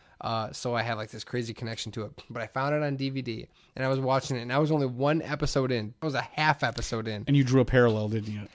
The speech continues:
Speaker 1: And I was like, Oh my God, dude, that's why I enjoy it. I was like, "That's why the podcast works."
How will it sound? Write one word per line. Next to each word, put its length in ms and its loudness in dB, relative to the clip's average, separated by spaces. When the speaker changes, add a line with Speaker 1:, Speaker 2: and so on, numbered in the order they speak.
Speaker 1:
And 100 4
I 80 10
was 140 6
like, 300 6
Oh 120 8
my 220 2
God, 360 4
dude, 220 8
that's 320 6
why 520 6
I 120 -2
enjoy 280 2
it. 80 -4
I 80 2
was 80 6
like, 180 4
"That's 260 0
why 100 4
the 100 6
podcast 640 -4
works." 400 -6